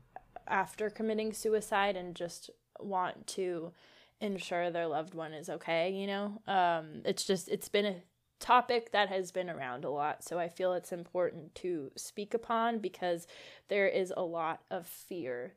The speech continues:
that wraps around it. There are many belief systems. Obviously, the way that we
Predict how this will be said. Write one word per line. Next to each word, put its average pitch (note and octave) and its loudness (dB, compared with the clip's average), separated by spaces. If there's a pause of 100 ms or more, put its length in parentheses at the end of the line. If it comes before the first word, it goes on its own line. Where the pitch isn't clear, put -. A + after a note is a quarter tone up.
that E3+ 0
wraps - -6
around E3 -6
it. - -8 (1600)
There B3 12
are A#3+ 10
many C4+ 4 (340)
belief A#3+ 10
systems. F#3 -6 (240)
Obviously, F#3+ 0
the F#3+ 0
way F#3+ 2
that F#3+ 2
we F#3+ -2